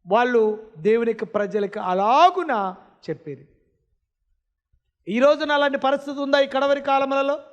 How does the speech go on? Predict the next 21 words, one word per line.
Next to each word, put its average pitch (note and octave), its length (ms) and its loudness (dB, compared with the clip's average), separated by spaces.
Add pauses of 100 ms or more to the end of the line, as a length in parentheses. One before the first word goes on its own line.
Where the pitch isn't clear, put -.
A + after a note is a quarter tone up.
(1160)
ఈ B3 100 -2 (120)
చివరి D#4+ 220 4
దినాల్లో E4 460 2
జీవిస్తున్న D#4+ 800 0 (480)
దేవుని E4 320 6
యొక్క E4 200 2
సంఘానికి E4 840 0 (240)
అలాంటి D#4+ 340 2
పరిస్థితి D#4+ 500 0
ఉందా F4+ 380 6 (1080)
అంటే A3+ 280 0
మనం A3 340 -6
చూస్తే E3+ 680 -4 (240)
అంతా A3 640 2 (640)
ప్రభు A#3 180 0
మత్తయి C4+ 300 2
సువార్త C#4+ 280 -2
ఇరవై C#4+ 220 2
నాలుగు C#4+ 320 2
అధ్యాయంలో D4+ 420 0
చెప్పాడు, D4+ 640 0